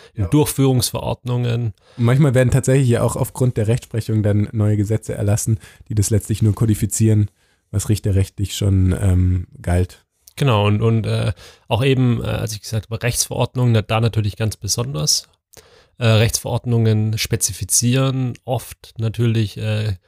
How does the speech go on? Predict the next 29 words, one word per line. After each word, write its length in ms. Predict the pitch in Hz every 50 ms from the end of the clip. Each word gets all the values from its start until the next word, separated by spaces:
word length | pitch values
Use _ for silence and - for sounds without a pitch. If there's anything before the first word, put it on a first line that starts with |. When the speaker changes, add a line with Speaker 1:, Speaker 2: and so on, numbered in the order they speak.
| _ _ _ _ _ _ _ _ _
Speaker 1:
das 340 | - 110 101 - - - -
materielle 720 | 135 113 107 120 - - 117 - 117 113 107 101 98 98
Recht 340 | 92 127 165 160 - - -
und, 240 | - 123 110 110 107
und 160 | 113 110 104
führen 340 | - - 120 120 120 120 113
das 260 | 98 110 110 101 - -
noch 140 | 110 110
viel 220 | - - - 117 107
stärker 480 | - - - 117 113 117 117 113 107
im 200 | 101 107 113 110
Detailgrad 600 | 104 110 - - 107 110 110 - - 101 101 -
aus. 360 | - 110 117 151 170 - - _ _ _ - - - - _ _ -
Äh, 200 | 117 113 117 110
genauso 360 | - 110 95 104 113 104 117
irgendwelche 360 | 117 113 113 104 107 90 98
Durchführungsverordnungen, 1160 | 87 - 127 135 - - - 131 131 127 123 - - - - 113 - 123 123 120 120 117 113
die 100 | 107 113
ja 100 | 113 110
bekannt 340 | 98 104 - - 107 113 117
dafür 180 | 110 90 107
sind, 260 | 107 - 113 107 110 101
dass 140 | 104 101
sie 160 | - 120 - -
eben 300 | 117 117 - 113 110 104
dann 160 | 104 104 104
auch 180 | 107 107 -
gewisse 400 | - - 107 98 104 - - 113
Begriffe 680 | 104 _ - - 101 - - 131 131 - - 131 127 113